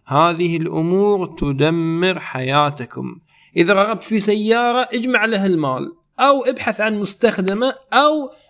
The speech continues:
انتظر حتى تتحسن أوضاعك وتتحسن حالتك المادية وتصبح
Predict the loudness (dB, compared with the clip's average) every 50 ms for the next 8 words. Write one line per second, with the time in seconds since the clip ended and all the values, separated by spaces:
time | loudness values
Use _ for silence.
0 | _ -2 -2 0 0 0 2 2 2 2 0 -2 -2 -2 -4 -6 -4 -4 -4 -4
1 | -2 -2 -2 0 0 -4 -8 -10 -8 -8 -6 -4 -4 -2 -2 0 0 0 0 0
2 | -2 0 0 0 0 0 0 0 0 0 0 -2 -4 -4 -8 -10 -8 -8 -8 -8
3 | -8 -10 -10 -10 -8 -6 -4 -4 -4 -2 0 0 0 -2 -2 -4 -4 -4 -2 -2
4 | -2 -2 -4 -4 -4 -4 -4 -4 -4 -4 -4 -4 -6 -6 -6 -6 -6 -4 -4 -4
5 | -2 -2 0 -2 -2 -4 -4 -4 -4 -4 -6 -6 -6 -8 -8 -8 -10 -16